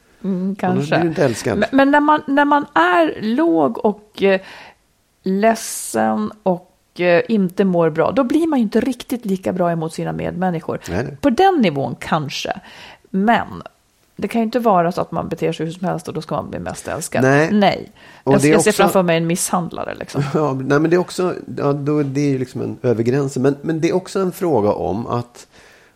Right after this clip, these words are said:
Speaker 2: när man mår dåligt, eh, eller sådär och inte är en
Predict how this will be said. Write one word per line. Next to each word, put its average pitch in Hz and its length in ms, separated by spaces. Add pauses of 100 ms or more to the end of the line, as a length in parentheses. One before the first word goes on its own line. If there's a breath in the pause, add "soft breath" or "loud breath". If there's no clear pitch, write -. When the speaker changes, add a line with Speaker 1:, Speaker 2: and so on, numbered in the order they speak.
(180)
Speaker 2:
när 131 180
man 139 180
mår 170 220
dåligt, 104 840
eh, 92 460
eller 113 360
sådär 92 380
och 104 220
inte 95 260
är 87 420
en 92 240